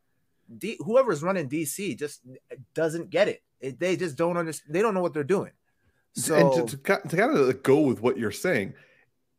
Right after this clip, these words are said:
Speaker 2: if they copied, like, word for, like, uh, if in two thousand thirteen they decided to do Man of Steel, and then, as Darcy was saying, like, two years later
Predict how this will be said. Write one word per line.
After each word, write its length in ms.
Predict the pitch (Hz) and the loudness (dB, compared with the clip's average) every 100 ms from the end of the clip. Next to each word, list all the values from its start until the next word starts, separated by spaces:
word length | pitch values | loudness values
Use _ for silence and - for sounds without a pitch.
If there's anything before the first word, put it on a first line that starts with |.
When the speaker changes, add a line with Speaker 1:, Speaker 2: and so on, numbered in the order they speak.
| _ _ _ | _ _ _
Speaker 2:
if 300 | 170 214 247 | 4 4 4
they 140 | - 220 | -2 -2
copied, 640 | - 165 170 - - - _ _ _ _ _ - 104 - | 0 2 2 0 -8 -10 _ _ _ _ _ -20 -10 0
like, 240 | 127 - | 0 0
word 360 | 107 107 156 160 | -6 2 2 2
for, 80 | 143 | 0
like, 180 | - | 0
uh, 80 | 104 - | -2 0
if 180 | 190 208 | 2 2
in 120 | 240 | 0
two 200 | - 180 | -2 -2
thousand 340 | 170 180 156 123 | 2 2 2 0
thirteen 500 | 135 135 139 127 98 | 0 0 -4 -4 0
they 120 | 120 | -2
decided 400 | 131 - 131 123 | -2 0 0 -2
to 60 | - | -4
do 340 | 117 123 107 _ _ - | 0 0 0 _ _ -6
Man 240 | 113 123 | 0 0
of 60 | 101 | 0
Steel, 360 | - 107 - - _ _ - | -8 -12 -12 -18 _ _ -4
and 140 | 131 135 | 0 2
then, 300 | 147 131 - - | 2 -2 -10 -4
as 140 | 123 113 | -2 2
Darcy 280 | 131 139 135 | 2 2 0
was 120 | 113 | 0
saying, 380 | 147 127 104 98 _ _ _ _ _ _ _ - | 0 0 -2 -8 _ _ _ _ _ _ _ -10
like, 160 | 127 | -10
two 200 | - 165 | -4 -4
years 280 | 151 139 107 | 0 2 2
later 360 | 120 127 101 | 4 4 2